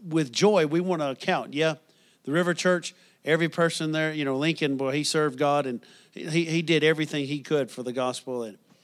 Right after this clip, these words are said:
and, and lived to the glory of God, and every single person in here.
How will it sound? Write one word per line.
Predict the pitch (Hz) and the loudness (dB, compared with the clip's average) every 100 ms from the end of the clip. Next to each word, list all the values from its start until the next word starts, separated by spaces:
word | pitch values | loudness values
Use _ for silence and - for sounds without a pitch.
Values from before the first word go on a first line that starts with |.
| _ _ - | _ _ -8
and, | 139 143 | -8 -4
and | 139 | -4
lived | 139 165 165 147 135 127 _ _ _ - | 0 4 4 2 -4 -16 _ _ _ -8
to | |
the | 143 | -6
glory | 143 151 151 | -2 2 2
of | 143 | 2
God, | 160 143 120 | 0 0 -2
and | 131 | -4
every | 156 170 160 | -4 -2 -2
single | 170 156 143 | -2 -4 -4
person | 156 - 147 | -4 -4 -4
in | 156 | -4
here. | 117 92 | -6 -14